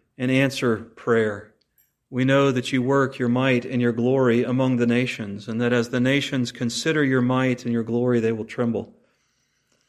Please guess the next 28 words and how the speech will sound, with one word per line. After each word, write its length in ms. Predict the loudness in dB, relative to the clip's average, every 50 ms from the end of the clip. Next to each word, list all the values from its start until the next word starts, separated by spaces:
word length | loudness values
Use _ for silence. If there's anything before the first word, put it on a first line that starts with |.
| _ _ _ _ _ _ _ _ _ _ _ _ _ _ _ _
that 80 | 0 2
they 100 | 4 4
will 120 | 4 4
bow 320 | 4 2 2 4 4 2 2
before 420 | 0 -4 -6 -6 -4 -4 -2 -2
you, 260 | -4 -6 -8 -12 -14 -16 _ _ _ _ _ _ _ _ _ _ _ _ _ _ _ _ _ _ _ _ _ _ _ _ -4
and 80 | -2
that 60 | 0 2
by 120 | 4 4
the 80 | 2 2
power 460 | 0 0 2 4 4 6 6 4 2
of 100 | 2 0
your 180 | 0 0 0
arm, 540 | 0 0 0 0 2 0 0 -2 -4 -10 -14 -16 -12
they 240 | -4 -2 0 0 2
will 160 | 0 0 0
be 140 | 0 0 -2
stilled 600 | -2 -4 -4 0 2 2 2 2 0 -2 -8 -16 -20 _ _ _ _ _ _ _ _ _ _ _ _ _
from 180 | -6 -2 -2
the 80 | -2 0
persecution 880 | 0 0 0 0 0 -2 -8 -4 0 2 2 2 2 0 -2 -2 -2 -2
against 360 | -2 0 0 0 0 -2 -2
your 80 | -4 -4
people. 400 | -2 -2 -2 -2 -2 -2 -2 0
All 280 | 4 4 6 6 6
of 140 | 4 2 2
our 140 | 0 -2 -2
enemies, 640 | -2 -4 -4 -4 -6 -8 -10 -14 -18 -20 -20 _